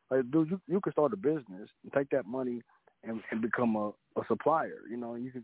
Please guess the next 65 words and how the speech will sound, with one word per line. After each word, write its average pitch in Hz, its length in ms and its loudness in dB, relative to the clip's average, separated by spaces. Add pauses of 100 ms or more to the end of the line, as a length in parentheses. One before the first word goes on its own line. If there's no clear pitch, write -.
you 127 100 -2
could - 140 -20
put 131 140 2
that 113 120 -2
money 113 340 -4
in, 113 120 -8 (100)
into 110 280 -8
supplies. 120 420 2 (220)
You 101 80 -6
know, 98 100 -4
buying 110 380 0
and 110 160 -8
selling, 127 240 4 (500)
that 123 160 0
type 107 220 4
of - 120 -20
thing. 82 240 -12
You 101 60 -4
know, 104 120 -4
you, 110 220 0
you, 107 200 -4
you 117 100 4
can 110 160 -2
become 110 320 2
a 98 80 0
vendor. 104 420 2
You 123 120 -6
can 131 80 -12
become 123 240 0
a 107 40 -2
vendor 120 300 2
yourself. 107 460 -2 (400)
You 113 80 -2
know, 113 80 0
there's 143 200 2
other 147 120 0
ways 131 380 0
to 92 180 -8
flip 135 240 0
that 120 120 0
money 123 420 -8 (460)
you 110 60 -4
know, 101 100 -2
to - 140 -4
make 120 200 0
it 87 140 -10
work 123 240 4
for 80 160 -6
you. - 80 -14 (180)
But 110 140 0 (180)
just 139 220 2
put 143 160 2
it 127 100 -2
in 123 140 0
the 104 80 -8
bank 117 340 -4
as 120 220 -4
a - 80 -14
C 120 100 -2
D 120 300 -4
and 147 100 -8
then 101 80 -8
put 127 140 -2
it 113 80 0
in 110 60 -8